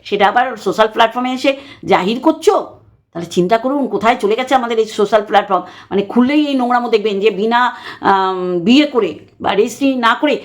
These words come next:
কীভাবে আট বছর স্মুথলি কাটানো যায়। আমি বলছি না, এদের মতো নষ্টা, নোংরা, এই যে কি-, কিছু আছে কন্ট্রোভার্সি ক্রিয়েটার,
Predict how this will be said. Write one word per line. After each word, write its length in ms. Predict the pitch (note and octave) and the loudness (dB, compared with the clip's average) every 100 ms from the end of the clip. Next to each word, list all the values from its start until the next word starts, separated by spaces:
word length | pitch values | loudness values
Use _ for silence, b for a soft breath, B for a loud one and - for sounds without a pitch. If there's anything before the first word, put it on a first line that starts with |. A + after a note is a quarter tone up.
| B - | B -2
কীভাবে 280 | B3 A#3 | 0 2
আট 200 | A#3+ G#3+ | 2 0
বছর 280 | A3+ A3 A3+ - B | 0 0 -2 -4 B
স্মুথলি 500 | - A#3 C4+ C4+ C4 | -2 2 2 0 0
কাটানো 320 | A3+ G3+ G3 | 0 0 -2
যায়। 200 | F#3 F3+ B B | -4 -4 B B
আমি 160 | - C#4 | -4 -2
বলছি 320 | A#3 A#3+ D4+ | 0 0 0
না, 140 | D#4 | 0
এদের 320 | B3+ G#3 B3+ C4+ | 0 -2 -2 -2
মতো 200 | C4 C#4 | -2 -2
নষ্টা, 640 | G#3+ G3 G3+ - C4+ B3+ B B B F3 | 0 -2 -2 4 4 4 B B B 0
নোংরা, 680 | F3 F3+ G#3+ B3 C#4 B3+ - | 2 2 0 2 2 2 0
এই 180 | - B3 | -2 -2
যে 160 | B3+ A3+ | -2 -4
কি-, 260 | - G3 | -8 -10
কিছু 280 | - A3 B3+ | -4 -2 0
আছে 440 | E3 - C#4+ G#3+ B - | -2 0 0 0 B -4
কন্ট্রোভার্সি 500 | F#3+ G#3+ C4 C4 C#4+ | -2 2 0 0 -4
ক্রিয়েটার, 440 | C#4 B3+ C4 C4 | 0 0 2 2